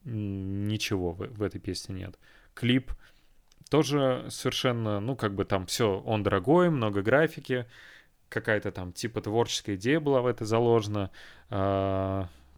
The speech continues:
как говорят щас, да, отсылки к F K Twigs, э, Cellophane клипу. Вот. Но в конечном итоге просто, э, Lil Nas X, вот в моих глазах, он за счет э-, всей этой истории,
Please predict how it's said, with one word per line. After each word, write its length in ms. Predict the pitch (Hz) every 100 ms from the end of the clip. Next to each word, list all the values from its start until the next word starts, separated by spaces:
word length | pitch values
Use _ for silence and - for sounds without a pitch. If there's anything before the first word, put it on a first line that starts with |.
| _
как 280 | - 101 -
говорят 420 | 104 101 101 98 -
щас, 180 | 98
да, 200 | 90 110
отсылки 520 | 117 - 117 107 - 95
к 180 | - 101
F 340 | 98 117 -
K 180 | - 101
Twigs, 480 | 98 127 165 - -
э, 500 | 123 117 117 117 113
Cellophane 720 | 113 123 113 107 120 110 107 110 - - - _
клипу. 500 | - 113 104 104 104 - - - - - - -
Вот. 340 | 107 110 98 120
Но 160 | 139
в 60 | 143
конечном 480 | 156 160 151 151 147
итоге 520 | 160 165 143 104 107 _ _
просто, 640 | - 127 123 - 113 107 110 _ _
э, 100 | - 107 107 104 101
Lil 200 | 101 120
Nas 300 | 113 104 - 143
X, 260 | - - _ _ _ _ _ _ _ _ _
вот 140 | 107 90
в 40 |
моих 240 | 98 104 98
глазах, 480 | 95 95 120 120 101
он 260 | 95 92
за 120 | 92
счет 260 | 92 - 98
э-, 100 | 104
всей 220 | - - 110
этой 140 | 104
истории, 460 | 92 - 120 104